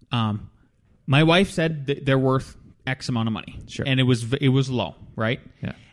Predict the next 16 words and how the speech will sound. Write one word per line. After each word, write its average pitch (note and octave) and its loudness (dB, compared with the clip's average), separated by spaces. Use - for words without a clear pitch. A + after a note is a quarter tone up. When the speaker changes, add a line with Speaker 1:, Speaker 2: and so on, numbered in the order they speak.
Speaker 1:
And B2+ -2
you G#3 6
layered C#3 4
on A2+ 0
top A2+ -4
and A2 -2
you A2 -2
said, G#2 -6
"Nah, G3+ 4
I G#3+ 2
think A#3 0
they're G#3 6
gonna F3+ 2
be E3 4
worth C#3 0
this." - -6